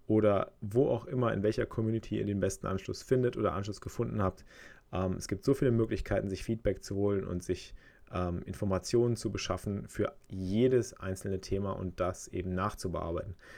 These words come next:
Und sich dann wiederum das entsprechende Ziel zu formulieren. Also, nehmt euch jetzt mal als Ziel vor,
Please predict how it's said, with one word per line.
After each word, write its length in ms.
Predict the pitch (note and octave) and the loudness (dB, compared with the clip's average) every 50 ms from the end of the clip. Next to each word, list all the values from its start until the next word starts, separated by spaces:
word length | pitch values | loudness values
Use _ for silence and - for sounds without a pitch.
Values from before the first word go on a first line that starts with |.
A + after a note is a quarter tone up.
| - - - - - | -20 -20 -18 -6 -4
Und 80 | B2 A2 | 0 2
sich 180 | C#3 A#2 - | 6 6 8
dann 220 | - B2 C#3 E3+ F3+ | 8 8 8 8 8
wiederum 520 | E3+ D3+ C3+ A#2+ B2 B2 B2 A#2+ B2 - - G#2 | 8 8 8 6 6 4 2 2 0 -2 -4 -2
das 240 | - G#2 G#2 - | 0 0 0 0
entsprechende 460 | - - G#2 - - G#2+ G2 G#2 G2+ F#2 | -4 -8 -8 -2 0 0 0 0 -2 -4
Ziel 240 | - - G#2+ G2+ | -2 -2 -2 -2
zu 100 | - - | -2 -6
formulieren. 640 | F2+ - - F#2+ F#2 F#2 F2+ F2+ F#2 F2 E2 F2 - - | -10 -6 -6 -4 -2 0 2 2 2 0 0 -6 -8 -2
Also, 340 | - A2 B2 A#2 F#2+ D#2+ - - - - - - - | 4 4 4 6 4 0 -4 -6 -16 -20 -20 -10 0
nehmt 320 | - A2+ B2 C3 C3+ - B2+ | 6 8 10 10 8 10 12
euch 240 | C3+ F3+ A3 - | 12 12 12 10
jetzt 180 | - A3 - - | 6 4 4 4
mal 200 | F3+ E3+ D3+ C#3+ | 4 6 6 6
als 240 | B2+ A#2+ - - - | 6 4 2 0 0
Ziel 240 | - D#3 E3+ F#3 F3+ | 4 6 6 6 6
vor, 340 | - - F#2 F#2 A2+ C3 | 6 4 4 6 4 2